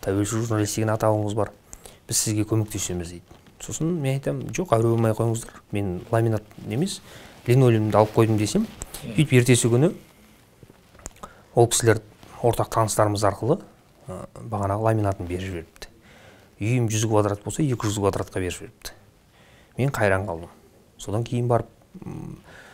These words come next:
Speaker 1: бір дастарханда отырғанда, «Аға, мен сіздің ақшаңызды берейін», — деген кезде, «Жоқ, мен сізден ақша сұраған жоқпын», — деді. Содан кейін араласа келе мен ол кісіге айттым, «Рұқсат болса, ағасы, ә, сол жасап жатқан жұмыстарыңызды көрсетейік». Ә, мысалға, ол кісінің, ә,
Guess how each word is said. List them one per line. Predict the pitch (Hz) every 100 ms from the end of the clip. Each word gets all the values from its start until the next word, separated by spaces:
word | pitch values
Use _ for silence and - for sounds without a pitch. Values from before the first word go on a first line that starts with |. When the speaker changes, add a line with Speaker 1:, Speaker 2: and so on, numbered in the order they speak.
| -
Speaker 1:
бір | -
дастарханда | 117 113 117 120 113
отырғанда, | 113 113 107
«Аға, | 107 113
мен | 110
сіздің | 110 104
ақшаңызды | - 113 107
берейін», — | 110 113 107
деген | 101 101
кезде, | 131
«Жоқ, | 117 120
мен | 104 98
сізден | 101 101
ақша | 92 107
сұраған | 104 98 92
жоқпын», — | 92 -
деді. | 82 - - _ _ - - - - - _
Содан | - 110 143 165 -
кейін | - 123
араласа | 127 127 123
келе | 120 127
мен | 143 113
ол | 110
кісіге | 104 - 104
айттым, | 92 - 90 - - - -
«Рұқсат | - 131 -
болса, | 107 113 107 98
ағасы, | 92 - 98 - - - - 139
ә, | 98 92 - - - - - - - -
сол | 135 120
жасап | 104 110
жатқан | 107 110
жұмыстарыңызды | 104 107 - 101 98
көрсетейік». | 107 - - 90 - - - _ _ - -
Ә, | 104 92 90 92 - -
мысалға, | 95 - 98 95 92 - - - - 120
ол | 113
кісінің, | - 127 120 104 85
ә, | 101